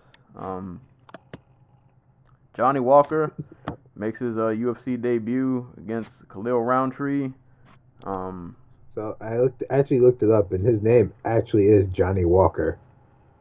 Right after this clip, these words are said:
Speaker 1: Yeah, see, now I was weirded by that too, 'cause he, he, he was born, he was, he's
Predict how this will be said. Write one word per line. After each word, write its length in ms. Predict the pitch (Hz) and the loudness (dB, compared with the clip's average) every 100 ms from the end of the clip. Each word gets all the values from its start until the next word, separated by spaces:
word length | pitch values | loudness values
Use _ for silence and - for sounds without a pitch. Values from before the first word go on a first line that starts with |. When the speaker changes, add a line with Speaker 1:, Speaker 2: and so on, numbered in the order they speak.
| _ _ _ _ _ _ | _ _ _ _ _ _
Speaker 1:
Yeah, 200 | - 185 | 4 6
see, 160 | 160 165 | 6 2
now 240 | 160 180 | 4 10
I 40 | 208 | 10
was 140 | 226 | 10
weirded 460 | 160 127 143 151 123 | 6 -2 2 4 6
by 140 | 123 | 6
that 160 | 113 107 | 6 0
too, 100 | 120 | -4
'cause 160 | 113 113 | -4 -8
he, 140 | 135 - | -8 -8
he, 520 | 143 180 175 165 - _ _ _ _ _ | -6 -4 -6 -8 -12 _ _ _ _ _
he 60 | 202 | -4
was 100 | 202 | -2
born, 260 | 147 202 185 | 4 6 6
he 60 | |
was, 140 | 202 170 - | 2 -4 -10
he's 120 | 135 | -16